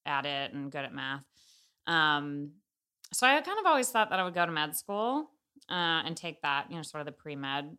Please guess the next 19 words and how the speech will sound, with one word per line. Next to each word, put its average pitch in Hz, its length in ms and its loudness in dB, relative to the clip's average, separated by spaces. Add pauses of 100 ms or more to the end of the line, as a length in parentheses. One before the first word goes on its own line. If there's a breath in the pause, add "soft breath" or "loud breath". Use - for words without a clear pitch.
trajectory. 277 880 -4 (580 loud breath)
And 233 100 4
it 226 80 4
wasn't 262 400 6
until, 247 540 2
I - 100 6
was 254 100 4
always 277 300 6
creative 185 500 -2
though, 160 420 4
and 156 220 -2
always 165 380 -2
had, 170 220 0
like, 151 200 -2
a 160 60 -4
really 160 360 -2
intense 151 1080 -6 (460)
curiosity 156 1160 0
about 143 600 0